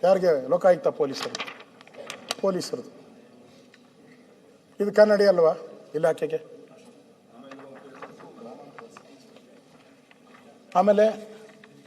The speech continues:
ನಮ್ಮ ಸ್ನೇಹಿತರಾದಂಥ ಪರಮೇಶ್ವರ್ ಅವರು,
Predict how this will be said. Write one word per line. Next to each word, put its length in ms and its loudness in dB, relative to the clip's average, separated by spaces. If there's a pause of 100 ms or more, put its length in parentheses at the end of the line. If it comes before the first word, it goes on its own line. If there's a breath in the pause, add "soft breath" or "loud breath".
ನಮ್ಮ 440 4 (2750)
ಸ್ನೇಹಿತರಾದಂಥ 640 2
ಪರಮೇಶ್ವರ್ 580 2
ಅವರು, 300 -4